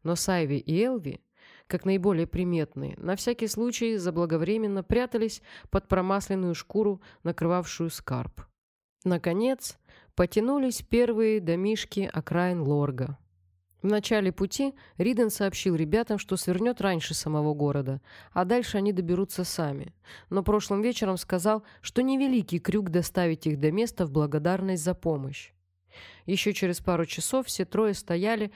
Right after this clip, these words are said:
у дверей одноэтажного каменного дома, где проживал мастер Лоради, как его называли горожане.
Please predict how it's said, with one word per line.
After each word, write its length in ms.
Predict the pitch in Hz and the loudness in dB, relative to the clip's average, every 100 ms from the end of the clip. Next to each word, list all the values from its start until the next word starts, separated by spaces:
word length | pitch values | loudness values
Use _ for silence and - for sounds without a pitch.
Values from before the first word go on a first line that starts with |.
| - - | -18 -4
у 100 | 175 | -2
дверей 320 | 170 214 254 | 2 2 2
одноэтажного 720 | 220 196 180 214 220 202 185 165 | 2 0 0 2 0 0 -2 0
каменного 500 | 190 202 196 190 180 | 0 0 0 0 0
дома, 480 | 151 151 143 139 - | 0 0 -2 -8 -8
где 240 | 160 170 180 | -4 0 0
проживал 580 | 170 160 156 190 214 208 - - | 0 0 0 0 0 -4 -20 -10
мастер 520 | 170 202 202 - 185 | 0 0 0 -2 0
Лоради, 640 | 180 180 165 143 127 139 139 _ _ - | 2 0 0 -2 -4 -8 -10 _ _ -6
как 220 | 175 165 | -4 0
его 180 | 180 170 | 0 2
называли 480 | 156 143 151 190 190 | 0 -2 0 0 0
горожане. 720 | 175 180 165 151 139 127 143 | 0 0 0 0 -2 -4 -10